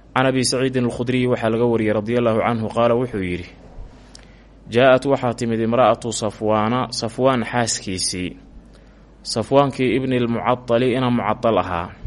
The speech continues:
ila nabiyi, nabigay u timid sallallahu alayhi wa alihi wa sallama, wal xaal naxnu annaguna cindahu, nabiga agtii aan ku sugannahay." Abu Saciid baa le, nabigaan la joogna markii imaanaysay gabadhaasi. Fa qaalat waxay tihi, "Yaa Rasuulallahi, rasuulka Allow,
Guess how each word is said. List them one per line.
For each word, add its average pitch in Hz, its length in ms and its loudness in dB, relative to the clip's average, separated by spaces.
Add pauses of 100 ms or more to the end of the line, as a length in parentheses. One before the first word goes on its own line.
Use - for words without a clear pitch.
(840)
ila 123 200 2
nabiyi, 127 380 0
nabigay 120 300 -2
u 123 120 0
timid 117 220 -4
sallallahu 113 500 0
alayhi 113 220 0
wa 107 100 2
alihi 107 160 0
wa 98 80 -6
sallama, 131 480 -2 (800)
wal 123 180 2
xaal 123 240 2
naxnu 127 320 -2
annaguna 117 480 0
cindahu, 120 400 0
nabiga 120 300 0
agtii 123 200 -2
aan 101 100 0
ku 113 120 -8
sugannahay." 95 640 -4 (1000)
Abu 110 140 -2
Saciid 127 320 0
baa 120 120 4
le, 113 80 0
nabigaan 120 320 0
la 120 60 -2
joogna 107 280 -4
markii 113 280 -4
imaanaysay 110 360 -2
gabadhaasi. 104 600 -2 (1400)
Fa 107 140 -4
qaalat 139 260 6
waxay 135 200 0
tihi, 139 200 0
"Yaa 135 140 4
Rasuulallahi, 127 540 2
rasuulka 117 500 -2
Allow, 113 340 0